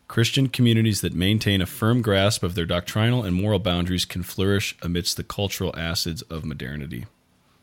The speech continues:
Christian communities that collapse doctrinal moral boundaries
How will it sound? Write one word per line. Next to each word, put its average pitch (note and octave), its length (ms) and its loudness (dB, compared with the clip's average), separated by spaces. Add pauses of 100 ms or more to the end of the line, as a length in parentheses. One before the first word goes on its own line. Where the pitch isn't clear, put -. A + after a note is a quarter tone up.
(800)
Christian F#2+ 300 -2
communities F2 400 0
that - 340 -6
collapse E2+ 420 -4
doctrinal F#2+ 460 -2
moral F2+ 200 0
boundaries A#2+ 640 0